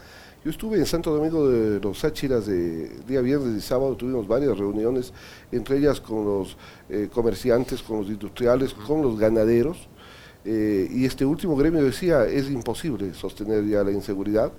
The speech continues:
Speaker 1: que llegan en convoys, ingresan a las propiedades de las haciendas y no se llevan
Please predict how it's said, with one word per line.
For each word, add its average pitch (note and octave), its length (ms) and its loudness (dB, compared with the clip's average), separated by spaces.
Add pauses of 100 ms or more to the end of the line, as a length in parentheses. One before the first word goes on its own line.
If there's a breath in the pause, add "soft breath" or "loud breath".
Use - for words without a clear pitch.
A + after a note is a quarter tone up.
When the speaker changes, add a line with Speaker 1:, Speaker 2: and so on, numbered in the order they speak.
(420 loud breath)
Speaker 1:
que A#2 260 0
llegan A#2 380 2
en G2 840 -2 (240)
convoys, C3 640 6 (460 soft breath)
ingresan C#3 440 2
a A2+ 80 6
las G2+ 200 4
propiedades B2+ 520 4
de A#2 80 2
las G2+ 160 0
haciendas D3 400 0
y G#2+ 160 -4
no C#3+ 120 0
se C3 100 -4
llevan A#2 380 0